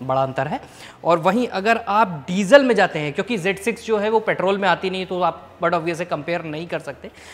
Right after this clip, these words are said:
लेकिन अगर ज़ेड सिक्स डीजल ऑटोमेटिक में जाते हैं ज़ेड सिक्स से ज़ेड एट सेलेक्ट में, तो सिर्फ साठ हज़ार रुपये का अंतर है। अब इस साठ हज़ार रुपये में आपको क्या मिल रहा है,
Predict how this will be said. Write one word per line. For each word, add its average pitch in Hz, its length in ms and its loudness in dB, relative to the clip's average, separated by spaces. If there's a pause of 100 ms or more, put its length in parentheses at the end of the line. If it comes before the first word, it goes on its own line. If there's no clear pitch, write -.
(140)
लेकिन 185 280 4
अगर 233 320 2 (340)
ज़ेड 175 300 2
सिक्स - 400 -4 (540)
डीजल 180 440 0 (180)
ऑटोमेटिक 208 640 2
में 185 140 -2
जाते 160 300 -2
हैं 190 220 -2
ज़ेड 170 240 -2
सिक्स - 260 -2
से 233 240 -2 (120)
ज़ेड 160 300 -4 (100)
एट 196 180 4
सेलेक्ट 185 440 0
में, 147 140 -6 (260)
तो 185 80 -12
सिर्फ 196 300 -6
साठ - 720 -4
हज़ार 135 380 -4
रुपये 135 240 -6
का 151 80 -4
अंतर 127 260 -4
है। 139 80 -8
अब 165 180 -2
इस 180 80 -4 (120)
साठ 226 380 0
हज़ार 240 220 4
रुपये 233 220 2
में 226 120 -2
आपको 226 180 -2
क्या 220 180 -2
मिल 190 140 -4
रहा 143 120 -4
है, 123 100 -12